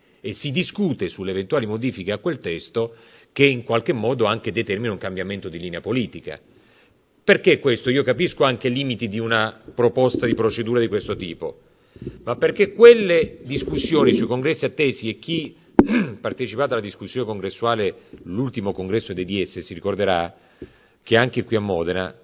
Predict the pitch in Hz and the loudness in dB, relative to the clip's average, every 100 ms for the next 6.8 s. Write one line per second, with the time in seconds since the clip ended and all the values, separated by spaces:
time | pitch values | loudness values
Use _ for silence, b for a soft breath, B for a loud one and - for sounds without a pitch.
0 | _ 98 107 123 - - - 113 180 151 | _ -2 2 2 0 -12 -6 6 8 8
1 | 104 104 110 113 - 220 - 110 104 139 | 4 -2 0 -2 0 0 0 -6 -6 -6
2 | - 110 110 104 113 123 104 107 101 113 | -2 -2 0 0 2 2 2 0 -2 -4
3 | 110 104 101 95 - 110 98 101 98 87 | -2 -2 -2 -4 -4 0 0 0 -4 -6
4 | 85 82 101 87 B B 104 113 120 120 | -8 -4 -4 -4 B B -6 -4 -2 0
5 | 131 113 - 98 110 131 104 90 101 104 | 0 0 -4 -2 -2 -2 -4 -6 -6 -8
6 | 113 - 113 123 - 85 85 | -8 -8 -10 -12 -8 -8 -10